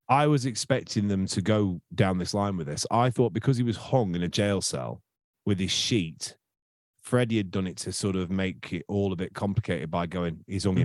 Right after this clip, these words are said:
Speaker 1: himself," to get him off the hook of them searching him, 'cause, you know, everyone else would have gone,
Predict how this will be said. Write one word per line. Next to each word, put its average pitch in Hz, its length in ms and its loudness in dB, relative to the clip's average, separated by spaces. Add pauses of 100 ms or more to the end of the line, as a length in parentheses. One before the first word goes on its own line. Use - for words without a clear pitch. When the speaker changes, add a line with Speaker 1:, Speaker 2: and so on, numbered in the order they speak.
Speaker 1:
himself," 90 600 -6
to - 80 -10
get 113 160 2
him 110 120 2
off 104 140 2
the 98 140 0
hook 87 280 -2
of 90 100 -4
them 90 160 0
searching 104 400 0
him, 82 80 -2
'cause, 90 200 -6
you 107 120 0
know, 98 60 2
everyone 101 240 0
else 95 160 -2
would 92 100 -2
have 92 80 -2
gone, 87 260 -2